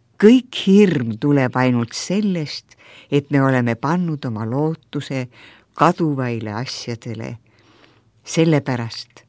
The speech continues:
olge vapper ja ilma kartuseta, olge kui mees, sest kas on suuremat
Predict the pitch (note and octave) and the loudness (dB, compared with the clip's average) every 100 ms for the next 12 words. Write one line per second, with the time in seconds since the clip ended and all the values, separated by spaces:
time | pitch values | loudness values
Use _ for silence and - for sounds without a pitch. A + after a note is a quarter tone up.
0 | _ - A2 G#2+ E2 A#2+ E3+ _ _ D#3 | _ -10 -10 -8 -6 -4 -4 _ _ -4
1 | C#3 - _ _ _ _ A#2 A#2 A#2 G#2 | -4 -8 _ _ _ _ -8 -4 -4 -6
2 | G#2 D3 F3 - - C#3 C#3+ - - C3+ | -6 -6 -6 -8 -10 -6 -8 -10 -8 -8
3 | B2+ _ _ _ _ _ _ _ - G3+ | -8 _ _ _ _ _ _ _ 0 2
4 | G3+ G3 F#3+ F3 F3+ A3 E3+ A2 - - | 4 2 2 4 6 6 4 2 -4 -10
5 | - _ _ _ _ _ _ _ _ - | -14 _ _ _ _ _ _ _ _ -4
6 | C#3+ - - C3+ - B2+ A#2 - - G#3 | -4 -4 -6 -6 -6 -6 -6 -6 -2 0
7 | A3 G3+ E3 D#3+ | 0 0 -2 -4